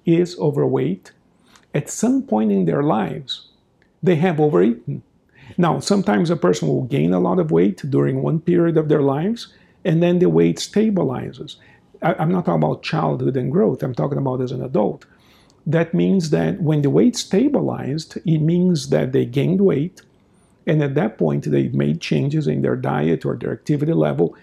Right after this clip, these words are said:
and then things became equal again. Now they're eating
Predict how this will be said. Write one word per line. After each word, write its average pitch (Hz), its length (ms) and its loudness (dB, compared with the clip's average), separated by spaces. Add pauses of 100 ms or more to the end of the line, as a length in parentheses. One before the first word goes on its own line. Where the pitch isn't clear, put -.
(200)
and 147 200 2
then 151 260 0 (180)
things 156 240 0
became 160 400 0
equal 160 360 2
again. 127 320 -4
Now 139 280 0
they're 160 180 0
eating 156 380 0